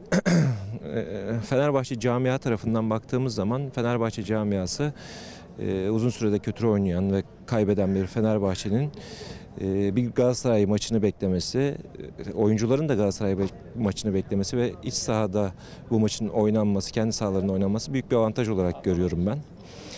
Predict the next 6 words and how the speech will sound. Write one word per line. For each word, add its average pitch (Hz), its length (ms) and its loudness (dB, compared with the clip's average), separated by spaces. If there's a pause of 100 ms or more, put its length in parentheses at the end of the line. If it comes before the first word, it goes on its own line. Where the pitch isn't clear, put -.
(560)
E, 101 300 -4
çünkü 127 420 2 (500)
şöyle 120 280 4
bir 117 60 4
baktığınız 127 480 2
zaman 120 340 2